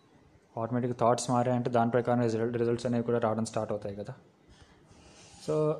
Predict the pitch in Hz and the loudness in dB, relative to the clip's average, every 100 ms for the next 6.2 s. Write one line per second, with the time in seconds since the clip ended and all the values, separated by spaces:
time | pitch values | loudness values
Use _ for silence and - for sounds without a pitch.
0 | - 151 160 170 165 165 147 139 135 135 | 2 6 6 6 2 4 4 4 2 0
1 | 147 147 156 147 - - - _ _ _ | 2 2 0 -4 -10 -18 -20 _ _ _
2 | _ _ - - - _ - - _ - | _ _ -20 -20 -20 _ -20 -20 _ -20
3 | - - - - - - - - - - | -20 -20 -20 -20 -20 -20 -20 -20 -20 -20
4 | - - 127 127 143 147 147 151 143 127 | -20 -8 0 4 6 6 4 2 2 0
5 | 127 131 127 131 123 120 120 120 127 123 | 2 2 2 2 2 2 2 2 2 0
6 | 120 | -4